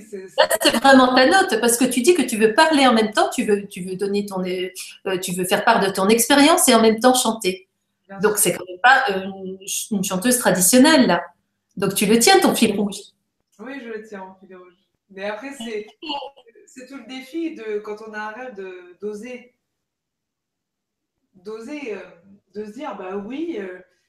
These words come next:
Speaker 1: je suis quelqu'un qui a un message à apporter et vraiment, je peux avoir confiance en moi et vraiment offrir ce que j'ai à offrir au monde. C'est pas une
Speaker 2: Voilà.
Speaker 1: éveil et qu'on se dit, « Oh là là, euh, qui je suis, moi, pour, euh,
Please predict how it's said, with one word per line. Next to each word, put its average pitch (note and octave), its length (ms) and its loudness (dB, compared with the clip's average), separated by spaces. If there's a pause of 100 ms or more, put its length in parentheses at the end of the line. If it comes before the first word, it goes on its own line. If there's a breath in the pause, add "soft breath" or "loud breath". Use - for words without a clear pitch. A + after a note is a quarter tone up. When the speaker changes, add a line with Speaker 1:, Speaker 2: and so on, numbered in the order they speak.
(400)
Speaker 1:
je G3+ 100 -12
suis C#4+ 280 -14
quelqu'un B3+ 480 -14
qui A#3 220 -16
a G#3 120 -10
un G#3 120 -12
message B3+ 420 -14
à G#3+ 100 -10
apporter A3+ 640 -14
et G#3 40 -14
vraiment, A3+ 340 -12
je C4+ 100 -20
peux A3+ 80 -16
avoir G3+ 220 -10
confiance - 380 -20
en B3+ 100 -14
moi C#4 220 -12
et A3 40 -14
vraiment A#3 400 -14
offrir B3 300 -16
ce - 80 -20
que A#3+ 100 -18
j'ai A3+ 100 -16
à G#3+ 140 -8
offrir G#3+ 600 -14
au A3+ 80 -14
monde. B3 420 -14 (840)
C'est B3+ 160 -18
pas D#4+ 140 -10
une E4 60 -10
Speaker 2:
Voilà. G3 420 -4 (320)
Speaker 1:
éveil C4 340 -14
et - 40 -18
qu'on A3 180 -20
se G3+ 80 -16
dit, « C4+ 140 -14
Oh - 20 -10
là G3 200 -12
là, A3+ 400 -14
euh, F#3 60 -20 (600)
qui E4 260 -12
je C4+ 140 -12
suis, D4+ 360 -18
moi, C#4 560 -14
pour, A3+ 200 -12
euh, G#3 80 -8